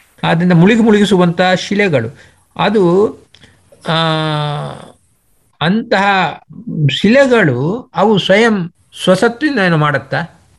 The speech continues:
Will that do everything on its own? ಯಾವುದೂ ಆಗಲ್ಲ. ಅದಕ್ಕೆ ಒಂದು ಪುರುಷ, ಆ ಶಿಲೆಯನ್ನು ಉಪಯೋಗಿಸುವ ಒಂದು ಪುರುಷ ಇರಬೇಕು. ಪುರುಷನ ಇಲ್ಲದೆ ಶಿಲೆಯು ಏನು ಮಾಡೋದಿಲ್ಲ.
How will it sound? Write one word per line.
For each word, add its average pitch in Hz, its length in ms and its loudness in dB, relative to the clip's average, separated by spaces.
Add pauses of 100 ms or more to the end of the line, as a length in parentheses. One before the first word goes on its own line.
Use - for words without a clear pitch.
(100)
Will 196 160 2
that 208 180 0
do 185 180 -2
everything 202 440 0
on 190 300 -2
its 196 200 -6
own? 226 160 -8 (220)
ಯಾವುದೂ 226 260 2
ಆಗಲ್ಲ. 147 360 0 (420)
ಅದಕ್ಕೆ 214 360 0
ಒಂದು 208 240 2
ಪುರುಷ, 190 340 -4
ಆ 180 120 2
ಶಿಲೆಯನ್ನು 196 600 0
ಉಪಯೋಗಿಸುವ 220 680 2
ಒಂದು 214 200 0
ಪುರುಷ 202 260 -10
ಇರಬೇಕು. 202 640 -2 (840)
ಪುರುಷನ 196 380 0 (200)
ಇಲ್ಲದೆ 190 600 2
ಶಿಲೆಯು 233 360 0
ಏನು 214 220 0
ಮಾಡೋದಿಲ್ಲ. 202 480 -4